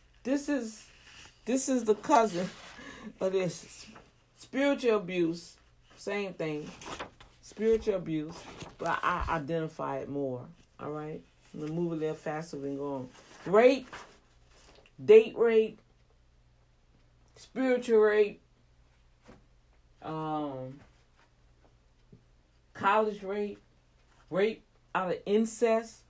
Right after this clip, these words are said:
being raped by a family member, uh, date rape when you going out with somebody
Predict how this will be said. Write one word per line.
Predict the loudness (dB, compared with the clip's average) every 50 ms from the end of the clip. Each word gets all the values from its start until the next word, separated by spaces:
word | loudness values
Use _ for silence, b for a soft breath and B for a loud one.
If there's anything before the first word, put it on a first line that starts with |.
| _ _ _ -6
being | -4 -2 -2 -2 0
raped | 0 0 0 0
by | -2 -2 -4 -4
a | -4
family | -4 -6 -6 -4 -6 -8 -8
member, | -8 -8 -8 -8 -8 -8 -6 -6 -8 -8 -10 -14 b b b b b b b b _ -8
uh, | -6 -4 -4 -2 -2 -4 -4 -4 -2 -2 -2 -4 -4 -6 -8 -8 -10 -14 -18 _ _ _ _ _ _ _ _ _ _ _ _ _ _ _ _ _ _ _ -4
date | 2 4 4 4 4 2
rape | 0 0 0 0 0 -4
when | -6 -4 -2 -2 -2
you | -2 -2
going | 0 0 0 0 2 0
out | 0 0 0
with | -4 -6
somebody | -6 -6 -6 -4 -4 -4 -4 -2 -2 -4 -4 -4 -4 -6 -6 -8